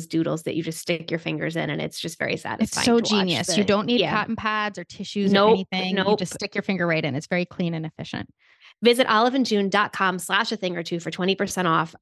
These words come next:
Speaker 1: your first Mani system. That's O L I V E A N D J U N E dot com slash A T H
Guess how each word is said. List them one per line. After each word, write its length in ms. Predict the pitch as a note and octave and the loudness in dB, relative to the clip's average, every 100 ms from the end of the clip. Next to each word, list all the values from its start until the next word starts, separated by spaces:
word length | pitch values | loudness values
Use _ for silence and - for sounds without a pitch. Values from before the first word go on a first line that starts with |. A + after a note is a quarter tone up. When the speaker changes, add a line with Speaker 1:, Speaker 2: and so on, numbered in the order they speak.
| - | -4
Speaker 1:
your 160 | E3+ | -2
first 360 | E3 E3+ F3 - | 0 2 2 0
Mani 300 | D#3+ D3+ D#3 | -2 0 -2
system. 440 | D#3+ - - - - - - | -4 -8 -8 -12 -12 -14 -2
That's 220 | F#3+ E3+ - | -2 -2 0
O 160 | F#3 | 2
L 320 | G#3 F3+ F3 - | 2 0 -2 -2
I 260 | D#3+ E3 | -4 -4
V 280 | F3 F3+ F#3 | -2 -2 -4
E 260 | F3 E3 E3+ - | -4 -4 -4 -4
A 220 | E3+ F3+ | -2 -2
N 240 | - F#3 F#3 | -2 -2 -2
D 340 | D#3+ D#3+ D#3 | -4 -4 -4
J 260 | D#3+ E3 E3+ | -2 0 0
U 260 | F3 F3+ F3+ | 2 2 2
N 240 | E3+ E3+ | 0 -2
E 260 | D3 D#3 D3 | -2 -4 2
dot 240 | G#3 - | 2 2
com 320 | - F#3 F3 F3 | 0 2 2 0
slash 420 | - D#3+ D#3+ - - | -4 -2 -2 -4 0
A 280 | G3+ A3+ A#3 | 2 4 2
T 340 | - G3+ G3 | -4 -6 -4
H 240 | F3 E3+ | -2 -2